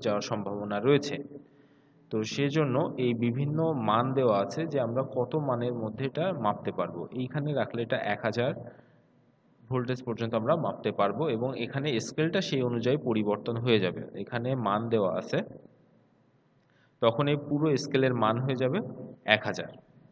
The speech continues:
তার পরের অংশটা যদি দেখি, এটা হচ্ছে ওহম বা resistance পরিমাপ করতে হয় এখানে দিয়ে। এই সাইডে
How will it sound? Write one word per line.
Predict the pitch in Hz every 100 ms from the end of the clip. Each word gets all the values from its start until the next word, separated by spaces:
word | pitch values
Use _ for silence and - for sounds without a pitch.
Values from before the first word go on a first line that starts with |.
| - - - _ _ _ _ _ _ _ _ - _ _ _ _ -
তার | 143
পরের | 143 127 127 160 170
অংশটা | 139 - 127 120
যদি | 113
দেখি, | 117 107 - 160
এটা | 135 135
হচ্ছে | 143 139 175 -
ওহম | 135 123 123 127 -
বা | 107
resistance | 110 120 143 127 160 147 127
পরিমাপ | 113 107 107
করতে | 110 104 143
হয় | 160
এখানে | 107 113 98
দিয়ে। | 82 87 82 - _ _ _ _ _ _ _ _ _ _ 107
এই |
সাইডে | - 110 107 110 147